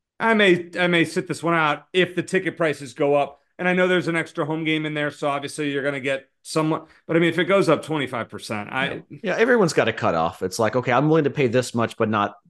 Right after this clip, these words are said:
Speaker 2: that much. You know, that's
Speaker 1: We're
Speaker 2: everyone.
Speaker 1: we're gonna do another podcast sometime this week. We'll break down the Brennan hire if that's the guy or Nansen or whatever, however it goes down. But,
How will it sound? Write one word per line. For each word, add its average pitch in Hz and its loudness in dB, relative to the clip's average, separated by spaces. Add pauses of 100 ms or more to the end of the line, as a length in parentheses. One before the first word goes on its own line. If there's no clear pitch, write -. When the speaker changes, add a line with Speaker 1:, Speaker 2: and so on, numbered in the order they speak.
(140)
Speaker 2:
that 95 -2
much. - -12 (180)
You 113 -4
know, 90 -2
that's 175 2
Speaker 1:
We're 220 8
Speaker 2:
everyone. 73 -6 (420)
Speaker 1:
we're 190 6
gonna 247 2
do 202 4
another 185 4
podcast 170 0
sometime 170 -2
this 160 -6
week. 156 -4
We'll 151 -8
break 147 0
down 151 -2
the 147 -4
Brennan 143 -2
hire 139 -2
if 131 -6
that's 131 -4
the 156 -6
guy 131 0
or 131 0
Nansen 127 -6
or 127 -2
whatever, 123 0
however 127 0
it 117 -8
goes 127 -2
down. 120 -4
But, 113 -4